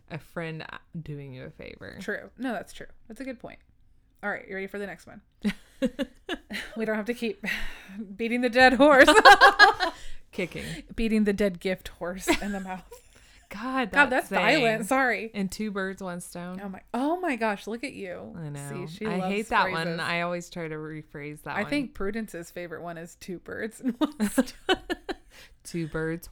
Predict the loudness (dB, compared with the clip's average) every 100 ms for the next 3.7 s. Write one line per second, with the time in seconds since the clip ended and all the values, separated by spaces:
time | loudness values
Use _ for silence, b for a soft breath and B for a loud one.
0 | -16 -14 -12 -12 -12 -14 -14 -10 -10 -6
1 | -6 -6 -8 -6 -8 -8 -8 -6 -8 -10
2 | -8 -8 -8 -10 -8 -6 -6 -8 -12 -14
3 | -16 _ -4 -4 -6 -14